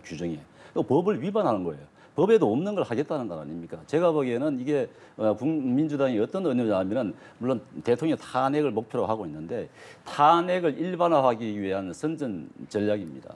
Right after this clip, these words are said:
이것은 국민들에게 이 탄핵을 굉장히 쉽게, 쉽게 지금 저, 저, 어, 어, 지금, 음, 인식시키게 하려고 하는 건데, 선진국 어디에도 이 탄핵을 이렇게 가볍게 여기는 데가 없습니다.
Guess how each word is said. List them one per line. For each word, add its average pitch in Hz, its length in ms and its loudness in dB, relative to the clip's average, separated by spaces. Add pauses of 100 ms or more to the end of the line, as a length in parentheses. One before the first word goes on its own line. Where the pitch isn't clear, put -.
(260)
이것은 123 540 -2 (260)
국민들에게 139 640 2
이 113 100 -4
탄핵을 151 560 -2
굉장히 165 300 -2
쉽게, - 320 -6
쉽게 139 260 -6
지금 113 260 -4
저, 104 160 -8
저, 104 160 -4
어, 95 300 0 (240)
어, 98 400 0
지금, 98 240 -4
음, 95 380 -2
인식시키게 113 500 -4
하려고 90 260 -2
하는 78 160 -6
건데, 92 320 -6 (320)
선진국 180 760 0
어디에도 151 460 2
이 120 140 -4
탄핵을 170 540 0
이렇게 240 280 -6
가볍게 127 440 -2
여기는 113 240 -2
데가 120 200 -2
없습니다. - 520 -10